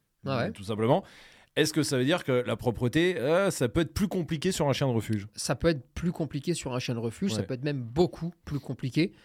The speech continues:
Speaker 1: Tout comme ça peut aller très vite parce qu'il l'avait déjà apprise.
Speaker 2: Avant,
Speaker 1: Et il
Speaker 2: ouais.
Speaker 1: peut juste là pas se retenir, mais il a pas du tout appris à le faire là où il est dans son box.
Speaker 2: Ouais, c'est juste qu'il a
Speaker 1: C'est juste
Speaker 2: pas
Speaker 1: qu'il
Speaker 2: le
Speaker 1: peut
Speaker 2: choix.
Speaker 1: pas.
Speaker 2: Hmm.
Speaker 1: Voilà. Là, c'est encore du cas par cas. Maintenant, oui, c'est vrai que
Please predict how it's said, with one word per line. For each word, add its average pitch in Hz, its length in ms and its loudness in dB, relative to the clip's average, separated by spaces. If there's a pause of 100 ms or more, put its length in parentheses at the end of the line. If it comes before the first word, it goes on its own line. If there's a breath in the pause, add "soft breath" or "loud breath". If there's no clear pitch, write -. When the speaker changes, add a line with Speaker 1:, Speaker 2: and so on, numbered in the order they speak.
(180 loud breath)
Speaker 1:
Tout 160 100 0
comme 165 180 4
ça 147 120 0
peut 147 140 0
aller 135 140 2
très - 160 -2
vite 151 180 -2
parce 127 160 -6
qu'il 127 140 0
l'avait 120 180 2
déjà 127 180 2
apprise. 127 340 -2 (280 soft breath)
Speaker 2:
Avant, 120 260 2
Speaker 1:
Et 147 320 6
il 170 80 4
Speaker 2:
ouais. 113 100 2
Speaker 1:
peut 143 80 6
juste 151 240 2
là 156 120 4
pas 143 140 0
se - 80 -4
retenir, 165 360 0
mais 127 160 0 (320 loud breath)
il 143 140 2
a 135 40 6
pas 143 140 2
du 131 160 0
tout 170 220 4
appris 160 340 4
à 127 80 6
le 123 80 2
faire 147 280 2
là 139 120 2
où 131 160 0
il 135 140 4
est 135 40 2
dans 131 140 0
son 151 140 0
box. 165 200 4
Speaker 2:
Ouais, 120 80 4
c'est 120 140 -2
juste 135 220 0
qu'il - 160 -4
a - 40 6
Speaker 1:
C'est 139 60 4
juste 139 160 0
Speaker 2:
pas 143 80 4
Speaker 1:
qu'il 127 120 2
Speaker 2:
le - 0 -
Speaker 1:
peut 147 60 4
Speaker 2:
choix. 180 260 6
Speaker 1:
pas. 113 60 -8
Speaker 2:
Hmm. 110 80 -2
Speaker 1:
Voilà. 147 400 4 (680 soft breath)
Là, 135 200 4
c'est - 120 0
encore 131 220 0
du 127 100 0
cas - 140 2
par - 160 -4
cas. 185 320 2
Maintenant, 143 360 2
oui, 180 220 4
c'est - 140 -2
vrai 151 260 2
que 190 320 2